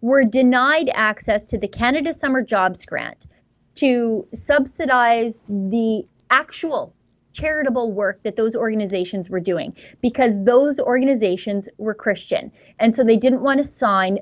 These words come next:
the Liberal Party values when it comes to gender theory and,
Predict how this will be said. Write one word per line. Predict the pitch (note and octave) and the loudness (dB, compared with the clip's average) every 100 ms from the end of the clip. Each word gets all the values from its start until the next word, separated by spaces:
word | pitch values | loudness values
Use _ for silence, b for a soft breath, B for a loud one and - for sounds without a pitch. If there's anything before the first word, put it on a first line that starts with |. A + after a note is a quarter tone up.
| G#3+ | 0
the | A3 | 2
Liberal | G#3+ A3 A3+ A#3 | 4 4 4 0
Party | A#3 A3 G3+ G3 F3+ | 2 2 2 0 0
values | F#3 F#3+ G3 F3+ F3 F#3 | 2 2 0 -2 -4 -4
when | F3+ | -8
it | F3 | -6
comes | F#3 F3+ | -6 -6
to | - G#3+ | -4 -6
gender | F3 F#3+ G3+ G3 F#3 | 0 2 2 -2 -6
theory | - F3 E3 D3+ B2 - b b b - | -8 -6 -4 -6 -8 -10 b b b 2
and, | G3 F#3 F3 F3 F3 | 2 4 0 -2 -4